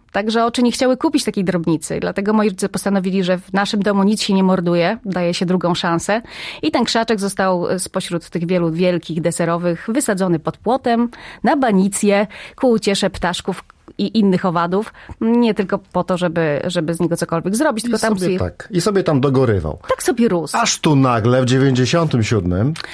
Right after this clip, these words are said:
Speaker 1: Tak, to był taki przełomowy moment dla nas, dla naszej rodziny. E, mieszkamy nad samą rzeką. Nasza winnica jest usytuowana w środkowej części rzeki Odry, w samej dolinie. No i ta rzeka, jak w tej chwili jest atrakcją turystyczną i naszym atutem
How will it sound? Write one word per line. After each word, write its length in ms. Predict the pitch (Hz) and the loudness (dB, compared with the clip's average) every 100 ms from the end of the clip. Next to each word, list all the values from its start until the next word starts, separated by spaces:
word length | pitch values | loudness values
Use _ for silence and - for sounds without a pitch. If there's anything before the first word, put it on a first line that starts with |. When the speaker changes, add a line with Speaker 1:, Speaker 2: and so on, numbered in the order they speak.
| - - | -16 -8
Speaker 1:
Tak, 260 | - 170 - | -4 -4 -4
to 100 | 202 | -4
był 120 | 196 | -2
taki 160 | 214 220 | -2 -2
przełomowy 500 | - 196 196 196 190 | 0 2 2 2 2
moment 340 | 190 180 180 | 2 2 2
dla 180 | 175 214 | 2 2
nas, 140 | 220 185 | 0 0
dla 120 | 180 | 0
naszej 260 | 180 185 | 0 0
rodziny. 360 | 175 170 202 214 | -2 0 0 2
E, 680 | 208 208 - 180 175 - - | 2 0 -2 -2 0 -2 -2
mieszkamy 400 | 180 180 202 196 | -2 -2 -2 0
nad 180 | 180 - | 0 0
samą 280 | 175 165 | 0 2
rzeką. 320 | 165 196 196 175 | 2 -2 0 -2
Nasza 200 | 170 180 | 0 0
winnica 240 | 175 175 | 0 0
jest 220 | 165 - | -4 -6
usytuowana 640 | - - 165 175 170 165 | -10 -6 -4 -2 0 -2
w 80 | 151 | -2
środkowej 840 | - 175 170 - - - 180 170 147 | -4 -4 -4 -8 -12 -4 -2 -2 -4
części 560 | - 160 - - 151 151 | 0 0 -2 -6 -6 -6
rzeki 400 | 156 151 - 147 | -4 -6 -4 -4
Odry, 440 | 151 175 196 220 | -2 0 0 0
w 80 | - | -2
samej 260 | 160 165 165 | -2 0 2
dolinie. 460 | 170 175 190 240 - | 2 2 2 2 0
No 160 | 214 | 0
i 100 | 240 | 0
ta 120 | 233 190 | 0 0
rzeka, 460 | 202 202 196 190 | 0 0 0 0
jak 220 | 185 175 | 0 -2
w 120 | - - | -4 -4
tej 120 | 185 | -4
chwili 180 | 202 190 | 0 -2
jest 160 | - | -2
atrakcją 400 | 180 196 180 185 | -4 -4 -2 -2
turystyczną 680 | 180 170 - 190 - 185 170 | -2 -4 -2 -4 0 2 4
i 320 | 165 160 151 | 4 2 2
naszym 280 | 180 - 190 | 0 0 -4
atutem 600 | 190 - 202 190 185 220 | -4 -2 -2 0 0 0